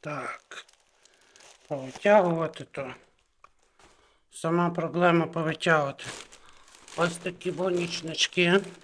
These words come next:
Прийшло три штучки, має бути чотири, але я замовляв її якось ок-, в одного того самого продавця, тільки окремо, і вони ви-, відправили, бачите.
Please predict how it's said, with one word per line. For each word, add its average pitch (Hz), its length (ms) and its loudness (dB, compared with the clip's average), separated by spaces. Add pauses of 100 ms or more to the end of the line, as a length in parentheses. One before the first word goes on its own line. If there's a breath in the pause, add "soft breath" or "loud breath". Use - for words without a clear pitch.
(1040 soft breath)
Прийшло 165 440 -4
три 165 260 -4
штучки, 202 520 2
має 170 240 4
бути 170 280 0
чотири, 180 520 6
але 165 240 6
я 165 120 4
замовляв 160 540 4
її 151 120 2
якось - 540 2 (800 loud breath)
ок-, - 280 0
в 208 40 6
одного 208 260 10
того 180 200 4
самого 170 280 6
продавця, 160 540 2
тільки 170 360 2
окремо, 165 520 8
і 156 60 4
вони 156 260 4
ви-, 151 140 2
відправили, 156 680 6
бачите. 156 500 2